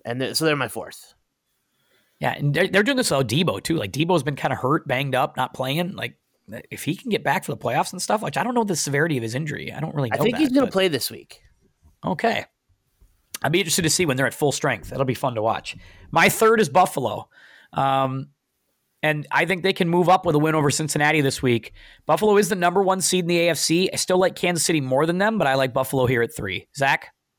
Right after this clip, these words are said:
Speaker 1: Yeah, I also have Buffalo at three. Um, I, I just think that, like you talked about, who do you trust more? I think you trust Kansas City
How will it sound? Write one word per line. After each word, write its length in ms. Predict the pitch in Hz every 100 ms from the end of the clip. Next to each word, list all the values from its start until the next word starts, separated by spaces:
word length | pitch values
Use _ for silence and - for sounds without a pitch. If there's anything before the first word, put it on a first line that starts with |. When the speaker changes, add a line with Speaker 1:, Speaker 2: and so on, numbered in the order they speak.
| _
Speaker 1:
Yeah, 200 | - 160
I 180 | - 165
also 280 | 165 156 160
have 140 | 147
Buffalo 400 | 131 135 - 139
at 180 | 127 120
three. 380 | 117 120 117 110 _ _ _ _
Um, 600 | - 113 107 104 104 101 - _
I, 220 | 131 156 135
I 120 | 160
just 200 | 170 -
think 160 | 175
that, 200 | 156 156 - _ _ _ _
like 160 | 135 127
you 120 | 143
talked 260 | 139 131
about, 300 | 127 127 160
who 120 | 110 143
do 60 |
you 80 | 139
trust 540 | 127 - 135 127 -
more? 420 | 117 123 127 135 _ _ _ -
I 20 |
think 120 | 127
you 80 | 135
trust 840 | - - 139 131 117 - - - _ _ _ _ _ _ _ _ _ _ _ _ _
Kansas 380 | 143 135 123 -
City 520 | 135 123 120 113 104